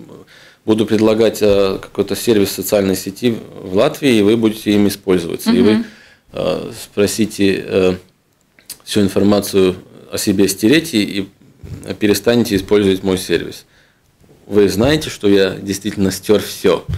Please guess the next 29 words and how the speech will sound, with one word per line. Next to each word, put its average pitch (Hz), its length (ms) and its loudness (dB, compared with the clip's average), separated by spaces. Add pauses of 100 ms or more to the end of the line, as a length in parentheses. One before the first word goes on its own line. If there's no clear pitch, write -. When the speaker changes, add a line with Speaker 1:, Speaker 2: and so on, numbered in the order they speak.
(300)
Speaker 1:
Не 107 120 0
знаете. 95 460 -2
Я 90 100 0
просто 95 380 0
в 95 60 2
интерфейсе 98 600 0
вам 92 160 0 (160)
объясняю, 92 500 0
да, 107 320 0 (520)
э, 90 340 0 (260)
мы 98 220 0 (160)
ваш 95 240 0
аккаунт 90 380 -2
удаляем, 110 560 2 (100)
информацию 98 640 0
стерли, 139 440 2
до 98 100 -4
свидания. 85 580 -4 (1120)
А, - 300 -12
ну 90 160 0
вот 113 220 0
и - 20 -2
все. 104 320 2
И, 107 280 2
а, 95 340 2
а 98 60 -2
если 101 300 2
я 101 160 4
х-, - 160 -6